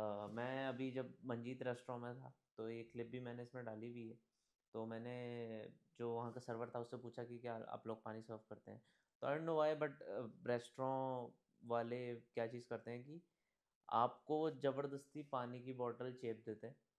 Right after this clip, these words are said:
और even अगर आप, अ, पानी नहीं खरीदना चाहते हो तब भी वो ज़बरदस्ती आपको बोलेंगे कि purchase a bottle।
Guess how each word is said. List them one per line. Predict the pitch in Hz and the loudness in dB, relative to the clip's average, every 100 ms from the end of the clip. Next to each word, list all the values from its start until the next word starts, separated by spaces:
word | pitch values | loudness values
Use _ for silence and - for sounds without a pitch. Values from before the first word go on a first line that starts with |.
| _ _ _ | _ _ _
और | 110 113 - - | 0 0 -2 -2
even | 131 139 147 | -2 0 -2
अगर | 139 143 | 2 2
आप, | 143 143 139 - | 4 2 0 -14
अ, | - 131 127 123 120 117 - _ _ - | 0 4 6 6 4 0 -6 _ _ 2
पानी | 123 147 | 2 2
नहीं | 151 160 | 0 0
खरीदना | 160 151 147 147 | 2 2 0 -2
चाहते | 135 120 - 143 | 0 -2 0 -4
हो | 175 - _ _ _ _ - | -4 -10 _ _ _ _ 0
तब | |
भी | 147 170 | 4 4
वो | 170 | 4
ज़बरदस्ती | 151 156 151 151 - 156 | 6 6 6 2 2 4
आपको | 143 143 | 4 2
बोलेंगे | 143 139 139 139 | 0 0 0 -4
कि | 143 | -4
purchase | 139 120 117 117 113 | 0 -2 0 0 0
a | |
bottle। | 107 104 - | -2 -6 -10